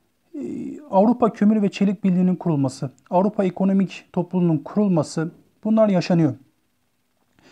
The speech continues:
E, burada Avrupa devletlerinin birleşme düşüncesi, burada Fransız Dışişleri Bakanı Schuman'ın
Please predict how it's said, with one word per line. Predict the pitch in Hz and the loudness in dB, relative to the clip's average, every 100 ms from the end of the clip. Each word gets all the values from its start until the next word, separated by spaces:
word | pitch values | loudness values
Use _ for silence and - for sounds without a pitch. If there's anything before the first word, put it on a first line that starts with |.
| _ _ _ | _ _ _
E, | 202 185 | -10 -2
burada | 226 247 160 156 _ _ _ - | 0 2 2 -2 _ _ _ -2
Avrupa | 180 247 247 202 | 2 2 2 2
devletlerinin | 208 202 202 208 196 202 196 170 | 2 2 0 2 4 4 0 -2
birleşme | 160 170 180 - 214 175 | 0 2 0 0 -2 0
düşüncesi, | - 160 139 131 - 170 175 _ _ _ _ | -2 0 0 0 -4 -8 -10 _ _ _ _
burada | 220 214 175 | -6 -2 -2
Fransız | - - 196 233 233 - 151 147 | -4 0 2 2 0 -4 -4 -2
Dışişleri | 170 - 185 - 147 131 | -4 -4 -4 -4 -4 -2
Bakanı | 165 - 175 135 139 _ _ _ - | -2 0 0 0 -4 _ _ _ -20
Schuman'ın | - - 233 185 135 135 | -8 2 4 4 2 -4